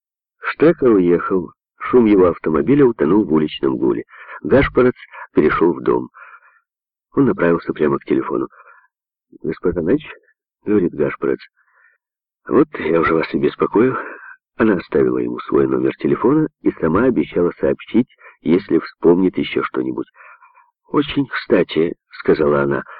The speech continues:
Я собиралась вам звонить, но сначала слушаю вас. Мне бы хотелось знать фамилию той машинистки, с которой мы беседовали несколько дней назад. Когда приезжали с инспектором,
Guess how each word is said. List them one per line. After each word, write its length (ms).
Я 300
собиралась 600
вам 260
звонить, 500
но 180
сначала 440
слушаю 420
вас. 200
Мне 240
бы 100
хотелось 420
знать 300
фамилию 640
той 200
машинистки, 760
с 100
которой 600
мы 220
беседовали 560
несколько 500
дней 240
назад. 360
Когда 340
приезжали 460
с 120
инспектором, 760